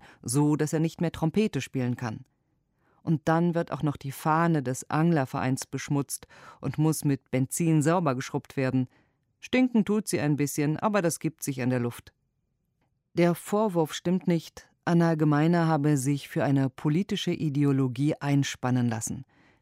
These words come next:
Denn linke Intellektuelle warfen ihr immer wieder den fehlenden Klassenstandpunkt vor. Und dazu noch eine Überrepräsentation jüdischer Charaktere.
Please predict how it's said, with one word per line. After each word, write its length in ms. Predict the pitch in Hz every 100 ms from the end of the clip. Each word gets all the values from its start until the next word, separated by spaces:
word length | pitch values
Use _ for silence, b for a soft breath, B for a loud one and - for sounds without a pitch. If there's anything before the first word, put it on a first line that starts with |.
| b
Denn 180 | 143 135
linke 380 | 135 185 226 180
Intellektuelle 1040 | 120 143 151 147 - 156 123 156 151 135
warfen 400 | 147 165 - -
ihr 220 | 160 -
immer 300 | 202 220 190
wieder 300 | 175 190 190 B B 170
den 120 | 165
fehlenden 560 | - 190 185 165 160
Klassenstandpunkt 1040 | - 196 214 160 143 - 143 139 - 143 -
vor. 340 | - 123 127 _ _ B B B
Und 140 | 151
dazu 460 | 156 - 170 175 185
noch 160 | 156
eine 260 | - 143 -
Überrepräsentation 1400 | - 170 151 135 143 - 139 139 135 139 - 151 147 147 139
jüdischer 480 | 143 165 156 143
Charaktere. 720 | - 139 131 131 156 123 120